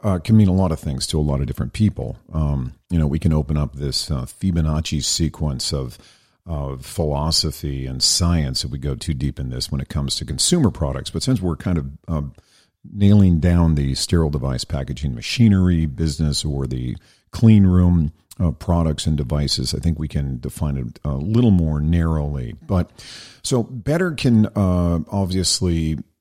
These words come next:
mean that we're meeting spec, and, uh, meeting spec is, it's great. It's what we have to do. It's the, uh, the baseline. But beyond the substrate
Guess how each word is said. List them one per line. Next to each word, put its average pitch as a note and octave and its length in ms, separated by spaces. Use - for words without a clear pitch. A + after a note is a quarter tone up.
mean F#2+ 320
that E2 140
we're E2+ 100
meeting D#2 300
spec, - 340
and, D2+ 320
uh, A#1+ 160
meeting F#2+ 260
spec - 300
is, C#2+ 240
it's - 140
great. D2 380
It's - 160
what D2+ 100
we C#2 120
have C2+ 180
to B1+ 100
do. B1+ 300
It's - 180
the, C2 320
uh, A#1 120
the D#2 80
baseline. C2+ 720
But F#2 160
beyond B2 360
the B2+ 40
substrate E2 1000